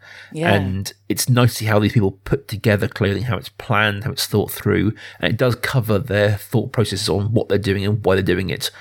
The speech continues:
Speaker 2: And then also the judgment is, it's in depth.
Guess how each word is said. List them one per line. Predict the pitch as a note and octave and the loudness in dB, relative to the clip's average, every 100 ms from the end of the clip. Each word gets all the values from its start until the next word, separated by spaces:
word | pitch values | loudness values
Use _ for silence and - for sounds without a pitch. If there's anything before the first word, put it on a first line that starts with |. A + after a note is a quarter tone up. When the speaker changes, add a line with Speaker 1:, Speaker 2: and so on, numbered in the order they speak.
| - - - | -18 -18 -6
Speaker 2:
And | C3 | 0
then | C3 | 2
also | C3 A#2 A2+ | 4 2 2
the | G#2 | 2
judgment | - A2+ G#2 - F#2+ F2 - | 2 2 0 0 -2 -2 0
is, | G#2 G2 F#2 - - _ _ _ _ | 2 2 0 -4 -6 _ _ _ _
it's | D3+ D#3 | -2 2
in | D#3 | 2
depth. | C3+ - - - | 2 -2 -8 -10